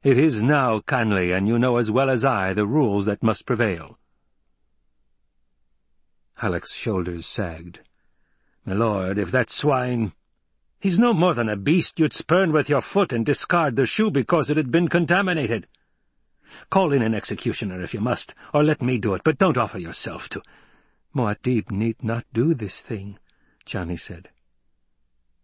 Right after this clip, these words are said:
He glanced at her, saw the fear for him in her eyes. "But the Duke Paul must," he said.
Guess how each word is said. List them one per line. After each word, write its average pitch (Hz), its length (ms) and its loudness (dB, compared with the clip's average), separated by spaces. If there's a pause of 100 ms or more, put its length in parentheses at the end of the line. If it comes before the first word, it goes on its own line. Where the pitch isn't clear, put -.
He 113 120 -2
glanced 107 520 0
at 95 100 -6
her, 135 240 -8
saw 139 200 0
the 113 140 -2
fear 120 300 -2
for 101 200 -8
him 101 140 -4
in 101 80 -6
her 101 140 -6
eyes. 113 380 -10 (1300)
"But 123 200 0
the 120 100 2
Duke 107 580 -2
Paul 101 420 -2
must," 104 560 -6 (280)
he - 120 -14
said. - 300 -16